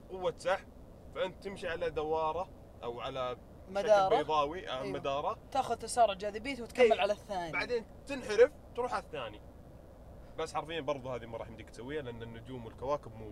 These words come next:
Speaker 1: قريبين من بعض.
Speaker 2: شوف.
Speaker 1: إلا في مجموعتين، مجموعة اثنين.
Speaker 2: إيه، هذه هي النقطة. أنت ق-، هل قد لعبت لعبة اسمها كيربل سبيس بروجرام ولا حاجة زي كذا؟
Speaker 1: لا والله.
Speaker 2: تابعتها؟ هل تعرف إيش يعني اللعبة هذه؟
Speaker 1: لا.
Speaker 2: ما ق-، ما قد سمعت فيها أبدا في حياتك.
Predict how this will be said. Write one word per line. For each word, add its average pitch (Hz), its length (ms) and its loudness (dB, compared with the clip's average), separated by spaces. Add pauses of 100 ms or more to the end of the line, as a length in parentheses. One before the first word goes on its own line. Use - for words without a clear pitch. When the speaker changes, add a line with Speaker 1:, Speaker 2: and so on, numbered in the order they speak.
(120)
Speaker 1:
قريبين 98 300 -12
من 90 100 -16
بعض. 85 220 -14 (120)
Speaker 2:
شوف. - 800 -12
Speaker 1:
إلا 165 140 -2
في 143 60 -8
مجموعتين، 117 500 -10 (240)
مجموعة 123 380 -10
اثنين. - 160 -14
Speaker 2:
إيه، 196 400 -2
هذه 220 240 4
هي 202 140 -6
النقطة. 180 340 -10
أنت 233 100 -10 (140)
ق-، 208 100 -4
هل 254 160 0
قد 240 80 -10
لعبت 233 320 2
لعبة 226 180 -2
اسمها 190 300 -8
كيربل 196 580 -2
سبيس 196 420 -8
بروجرام 196 540 -4
ولا 165 140 -6
حاجة 175 200 -6
زي 160 140 -12
كذا؟ 185 220 -8
Speaker 1:
لا 254 80 -8 (460)
والله. - 140 -18 (800)
Speaker 2:
تابعتها؟ 190 720 4
هل 226 100 -8
تعرف 226 260 -4
إيش 208 160 2
يعني 180 180 -2
اللعبة 175 320 -2
هذه؟ 185 340 -6 (300)
Speaker 1:
لا. 95 100 -14 (340)
Speaker 2:
ما 202 100 -2
ق-، - 140 -10
ما 240 60 -4
قد 226 180 -8
سمعت 233 180 -8
فيها - 260 -4
أبدا 220 260 4
في - 80 -14
حياتك. 156 360 -8